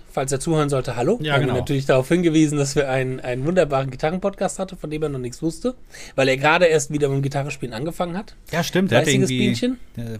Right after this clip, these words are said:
Speaker 2: fünfzehn Jahre Pause oder sowas gehabt. Irgendwie
Speaker 1: Genau,
Speaker 2: sowas,
Speaker 1: genau.
Speaker 2: genau.
Speaker 1: Ähm, <clears throat> oh, ich hab mich gerade am Energy Drink verschluckt.
Speaker 2: Oh je.
Speaker 1: <laughs> Entschuldigung. Ähm, ja,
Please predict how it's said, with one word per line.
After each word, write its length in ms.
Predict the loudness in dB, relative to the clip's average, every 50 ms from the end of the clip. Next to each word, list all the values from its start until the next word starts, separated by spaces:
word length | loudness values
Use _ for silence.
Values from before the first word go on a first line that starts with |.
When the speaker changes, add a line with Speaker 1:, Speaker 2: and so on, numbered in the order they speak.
| -8
Speaker 2:
fünfzehn 320 | -6 -6 -6 -2 -2 0 0
Jahre 240 | 0 0 -2 -2
Pause 320 | -4 -4 -4 -4 -2 -4 -4
oder 160 | -4 -4 -6
sowas 240 | -4 -6 -6 -6 -8
gehabt. 300 | -8 -10 -10 -10 -8 -4
Irgendwie 140 | 0 0 2
Speaker 1:
Genau, 260 | 2 2 0 0 0
Speaker 2:
sowas, 140 | -2 -2 -4
Speaker 1:
genau. 160 | -6 -4 -4
Speaker 2:
genau. 180 | -4 -4 -6 -10 -14 -20 -20 -20 -20 -18 -18 -18 -18 -18 -16 -8 -4
Speaker 1:
Ähm, 320 | -2 -2 -2 -2 -4 -8 -10 -14 -16 -14 -14 -14 -14 -16 -16 -16 -14 -14 -14 -14 -14 -14 -16 -16 -16 -14 -14 -12 -12 -12 -12 -14 -14 -8 0
<clears throat> 520 | 0 2 2 2 -2 -4 -8 -10 -12 -12 -12 -12 -16 -16 -18 -18 -4 2 4
oh, 100 | 4 4
ich 120 | 6 4
hab 80 | 2 0
mich 100 | 0 0
gerade 160 | 0 2 2
am 80 | 2 0
Energy 380 | -2 -2 -2 -4 -4 -4 -4
Drink 180 | -6 -6 -6 -4
verschluckt. 500 | -6 0 4 4 6 6 6 6 6 6 6 4
Speaker 2:
Oh 60 | 4 4
je. 320 | 4 4 4 2 2 0 -2 -6 -10 -14 -14 -14 -16 -18
Speaker 1:
<laughs> 380 | -20 -20 -12 -4 -2 -2 2
Entschuldigung. 460 | 2 0 0 0 -4 -6 -6 -10 -12 -10 -10 -12 -12 -12 -14 -16 0 4
Ähm, 540 | 6 8 8 8 6 2 0 -2 -4 -6 -10 -14 -18 -20 -20 -20 -20 -20 -20 -20 -20 -12
ja, 300 | -4 -2 -2 -2 -2 -4